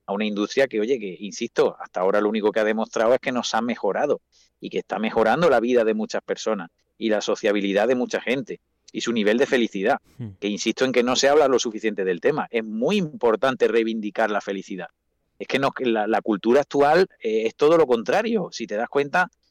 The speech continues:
Speaker 1: está todo apuntando a, hacia lo contrario, ¿no? Hacia la, la opresión, la,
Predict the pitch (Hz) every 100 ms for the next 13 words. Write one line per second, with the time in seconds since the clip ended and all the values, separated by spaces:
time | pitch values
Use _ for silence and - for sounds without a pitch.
0 | _ _ - - 123 135 151 175 165 143
1 | 117 151 185 190 151 139 123 123 110 104
2 | 104 139 196 131 143 214 120 113 101 95
3 | 95 95 101 98 90 - 123 160 139 123